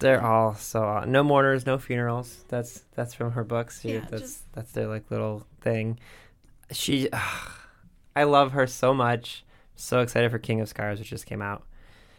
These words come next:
Speaker 1: I, and as I've said on the podcast many times, um, when I got to see her at BookCon and got to introduce her to my wife, Alex, she called my wife Wonder Woman, and Leigh Bardugo wrote a Wonder Woman book, and that was, like, my coolest moment of my life, to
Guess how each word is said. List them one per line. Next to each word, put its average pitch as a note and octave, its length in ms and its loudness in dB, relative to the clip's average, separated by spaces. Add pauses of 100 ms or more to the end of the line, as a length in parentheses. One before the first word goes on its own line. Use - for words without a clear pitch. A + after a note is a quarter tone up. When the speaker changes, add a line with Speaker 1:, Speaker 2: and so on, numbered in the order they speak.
(200)
Speaker 1:
I, A2 280 -2 (460)
and C#3+ 140 4
as C#3+ 120 8
I've C#3+ 140 6
said C#3 140 6
on C3+ 60 4
the C3 80 2
podcast A#2+ 320 4
many A#2 160 0
times, A2+ 360 0 (300)
um, B2 380 2
when A#2+ 160 -2
I A#2 220 2
got A#2 220 -2
to A#2+ 80 -8
see A#2 180 -4
her A#2+ 100 4
at A#2 100 2
BookCon A2 480 -4
and A2+ 120 -4
got A2 140 -4
to A2 60 -6
introduce G#2 380 -8
her G#2 140 -8
to G#2+ 540 -6
my - 220 -4
wife, - 240 -6
Alex, D2 320 -8
she - 160 -10
called A#2 320 -2
my B2 140 -2
wife C3+ 360 -2
Wonder D3 240 0
Woman, F#3+ 420 2
and C3 260 0
Leigh C3+ 80 6
Bardugo C3+ 440 6
wrote C3+ 240 8
a C3 60 6
Wonder A#2+ 220 0
Woman C3 220 -4
book, C#3 200 -2
and C#3 80 -4
that B2+ 80 -2
was, B2 100 -4
like, A#2+ 140 -4
my A#2+ 160 -4
coolest A#2+ 320 -2
moment A#2 200 -2
of A2 60 -4
my A2+ 80 -2
life, A2 240 -2
to G#2+ 140 -2